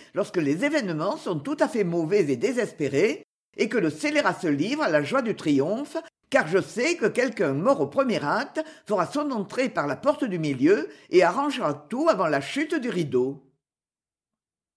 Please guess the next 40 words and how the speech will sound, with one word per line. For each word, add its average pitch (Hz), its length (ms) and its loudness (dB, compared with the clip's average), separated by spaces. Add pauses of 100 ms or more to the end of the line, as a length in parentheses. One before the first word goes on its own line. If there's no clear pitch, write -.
(200)
Puisque 277 260 6
madame 254 360 4
de 233 80 -2
Marolles, 180 520 0
sans 151 220 -4
nul 190 260 0
doute, 285 380 -2 (240)
désire 196 420 0
rester 165 320 0
seule 294 260 2
avec 220 220 4
son 135 220 -2
oncle, 254 420 -2 (240)
je 214 140 2
puis 190 180 0
peut-être 311 460 2
me 180 140 -2
permettre 175 520 -2
d'aller 185 240 2
dans 139 140 -2
la 180 160 -2
cité 214 420 0
jusqu'au 220 320 -4
dîner, 147 540 -2 (320)
où 170 80 -2
j'aurai 185 260 0
l'honneur 220 360 0
de 151 100 0
vous 143 140 -2
voir, 170 440 -2
monsieur 190 260 -2
le 151 80 0
marquis, 156 600 -4 (160)
je 131 160 -4
l'espère. 135 600 -2 (1400)
Certainement, 240 760 0
mon 269 120 -4
bon 175 220 0
de 175 120 -2
Marolles. 135 600 0